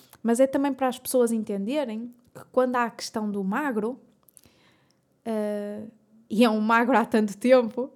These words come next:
às vezes, que, que há, às vezes as pessoas têm essa noção, não é? Poderá haver ali uma história por trás. E eu não sei, se-, vou-te ser sincera, eu não sei se tem aqui alguma coisa, até houve uma altura que achámos que era tiroide, mas não era, estava tudo ok.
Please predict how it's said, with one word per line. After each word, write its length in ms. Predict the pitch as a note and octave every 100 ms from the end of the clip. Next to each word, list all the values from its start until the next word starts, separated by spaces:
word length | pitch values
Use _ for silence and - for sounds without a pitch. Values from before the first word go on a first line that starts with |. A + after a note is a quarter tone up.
| _
às 220 | G3+ A3
vezes, 480 | A3+ A3 A#3+ G#3+ A#3+
que, 220 | A3 G3+
que 120 | G3 G3
há, 260 | F3+ G3+
às 80 | G3
vezes 180 | G#3 G3
as 60 |
pessoas 200 | F#3+ G3+
têm 140 | G3 F#3+
essa 160 | F#3+
noção, 320 | F#3 F#3 E4 E4+
não 100 | G3
é? 160 | A#3 - _ _ _ _ _
Poderá 320 | D#4 C#4+ A3+
haver 180 | B3 C#4+
ali 220 | D#4 D#4
uma 120 | D#4 E4
história 300 | - D#4+ E4
por 140 | E4
trás. 440 | - D4+ D4+ - _ _ _ _ _ _ _ _ _
E 140 | B3 C4
eu 80 | G4+
não 120 | A#4
sei, 300 | - G#3+ G3+
se-, 260 | G3+ C4 -
vou-te 200 | B3 D#4+
ser 80 | G4+
sincera, 340 | E4 D4+ D#4
eu 80 | A3
não 140 | D#4 F4+
sei 240 | - C4
se 100 | -
tem 160 | B3 B3
aqui 140 | A#3+
alguma 320 | A3+ A#3 A3
coisa, 480 | G#3 G#3 A3+ G3+ G3+
até 160 | G3+ G#3+
houve 120 | G#3
uma 60 |
altura 220 | G3+ G#3 G#3
que 80 |
achámos 260 | F#3 G3+ G3
que 100 | -
era 80 | G3
tiroide, 420 | F#3+ F3 G#3+ G3+
mas 120 | F3+
não 140 | F3 E3+
era, 200 | G#3 F#3
estava 200 | F3+ F3+
tudo 120 | F3+
ok. 320 | F3 F#3+